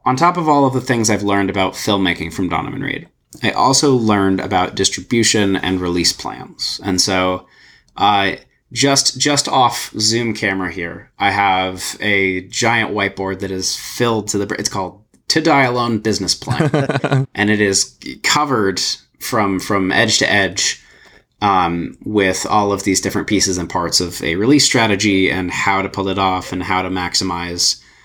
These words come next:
Speaker 1: um, views on release and, and all kinds of stuff.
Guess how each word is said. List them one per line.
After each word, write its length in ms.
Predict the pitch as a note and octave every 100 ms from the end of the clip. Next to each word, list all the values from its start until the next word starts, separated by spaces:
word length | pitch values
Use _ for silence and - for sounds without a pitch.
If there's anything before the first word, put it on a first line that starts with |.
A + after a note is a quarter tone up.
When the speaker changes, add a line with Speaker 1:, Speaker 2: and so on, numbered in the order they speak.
| _ -
Speaker 1:
um, 600 | F2+ F2 E2+ D#2+ E2 - -
views 340 | - G2 F#2 F2
on 120 | E2+
release 500 | G#2+ E3+ D3+ - -
and, 220 | F#2+ F#2
and 320 | F2+ F#2 - - -
all 140 | C3
kinds 260 | C3 E2 -
of 60 | -
stuff. 340 | - -